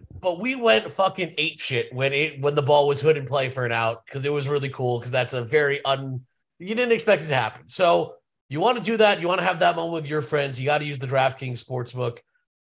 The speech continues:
Join the big league action now on the DraftKings Sportsbook. Download the app and sign up with the code compound. New customers can bet just five dollars on any pregame money line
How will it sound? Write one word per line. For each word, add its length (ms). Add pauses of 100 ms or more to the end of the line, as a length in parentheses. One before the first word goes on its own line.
(120)
Join 260
the 80
big 220
league 160
action 460
now 320
on 180
the 80
DraftKings 580
Sportsbook. 520 (100)
Download 400
the 160
app 240
and 100
sign 300
up 140
with 100
the 80
code 360 (140)
compound. 540 (340)
New 280
customers 560
can 120
bet 240
just 340
five 400
dollars 480 (280)
on 240
any 240
pregame 460
money 240
line 340